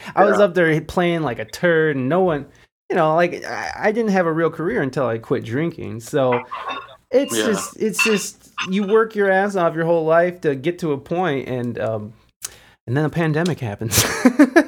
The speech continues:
Speaker 1: So
Speaker 2: Well, you know, I mean, it's the same story I had. You
Speaker 1: Yeah.
Speaker 2: know what I mean?
Speaker 1: Mm.
Speaker 2: You know, and it's, and it,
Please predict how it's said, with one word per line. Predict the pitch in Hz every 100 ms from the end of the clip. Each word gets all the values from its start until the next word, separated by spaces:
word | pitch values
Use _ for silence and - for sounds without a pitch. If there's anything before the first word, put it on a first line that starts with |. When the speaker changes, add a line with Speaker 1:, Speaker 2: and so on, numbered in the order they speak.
| 427 427 - 285 381 -
Speaker 1:
So | - 226
Speaker 2:
Well, | 190
you | 247
know, | 240
I | 240 247
mean, | - 208 214
it's | 214
the | 214
same | 208 196
story | - 190 185 175
I | 180 220
had. | 92 - _ _
You | 143
Speaker 1:
Yeah. | 135
Speaker 2:
know | 127
what | 139
I |
mean? | 156 185 -
Speaker 1:
Mm. | 143 123 135
Speaker 2:
You | 147
know, | 165 165
and | 156
it's, | 156 151 - - - _ -
and | 143
it, | 147 147